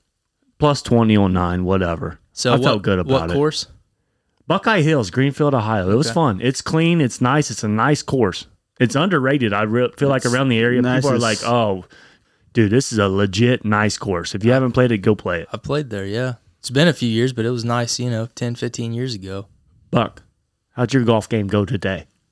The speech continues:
Speaker 3: Uh, I mean, Troy trying to make fun of
Speaker 1: Yeah,
Speaker 3: me.
Speaker 1: he made fun of you
Speaker 3: The
Speaker 1: earlier.
Speaker 3: first,
Speaker 1: That's
Speaker 3: the
Speaker 1: a little shot.
Speaker 3: listen,
Speaker 1: He took a shot at
Speaker 3: you
Speaker 1: you.
Speaker 3: know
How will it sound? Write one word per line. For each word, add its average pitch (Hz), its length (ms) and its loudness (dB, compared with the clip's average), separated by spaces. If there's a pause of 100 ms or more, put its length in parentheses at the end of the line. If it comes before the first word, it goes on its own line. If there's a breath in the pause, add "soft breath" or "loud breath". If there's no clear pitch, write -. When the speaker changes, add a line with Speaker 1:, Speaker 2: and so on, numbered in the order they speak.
Speaker 3:
Uh, 120 60 -4
I 101 200 -2
mean, 104 220 2
Troy 107 400 0 (420)
trying 107 200 0
to 98 60 2
make 98 200 0
fun 117 200 2
of 95 140 0
Speaker 1:
Yeah, 135 140 2
Speaker 3:
me. - 20 2
Speaker 1:
he 160 120 2
made 175 220 2
fun 165 200 2
of 143 40 2
you 127 140 2
Speaker 3:
The - 80 2
Speaker 1:
earlier. - 160 0
Speaker 3:
first, - 220 -2
Speaker 1:
That's 190 120 2
Speaker 3:
the 214 60 2
Speaker 1:
a - 20 0
little 196 200 2
shot. 151 520 0
Speaker 3:
listen, 165 360 0
Speaker 1:
He - 80 2
took 330 160 0
a - 40 2
shot 180 320 0
at 156 60 0
Speaker 3:
you 190 60 2
Speaker 1:
you. 226 60 2
Speaker 3:
know 220 60 2